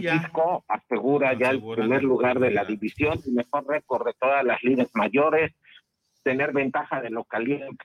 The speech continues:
Speaker 1: en toda la, la postemporada, y aparte, si ganan hoy, pro-, establecería nuevo récord de victoria de la franquicia,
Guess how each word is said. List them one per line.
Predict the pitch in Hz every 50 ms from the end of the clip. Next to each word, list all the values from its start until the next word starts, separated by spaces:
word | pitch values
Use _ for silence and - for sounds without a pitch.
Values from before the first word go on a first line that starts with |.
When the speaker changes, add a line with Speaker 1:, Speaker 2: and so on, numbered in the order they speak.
| - -
Speaker 1:
en | 107 107 107
toda | - - 131 135 131
la, | 123 117 104 - - - - _
la | - 107 104
postemporada, | - 117 117 - - 113 113 113 113 120 120 135 147 165 208 240 262 - _ _ _ _ _
y | 117 127
aparte, | 127 127 - 170 185 233 - - - -
si | - 143
ganan | 123 - 160 190 196 185 165 151
hoy, | 151 165 190 226 311 - - _ _ _ _ _ _ _ _ _ _ _
pro-, | 139 143 143 - 127 139 127 - -
establecería | 135 135 - - 131 123 127 127 120 - 147 139 147 165
nuevo | 160 160 165 170 170 170 160
récord | 147 143 165 165 - - 160 151 139
de | 120 127
victoria | 113 120 117 - - _ _ 143 139 147 147 156 151
de | 143 131 120
la | 113 113 113
franquicia, | - - 120 113 110 - - 147 143 143 - 165 175 202 220 -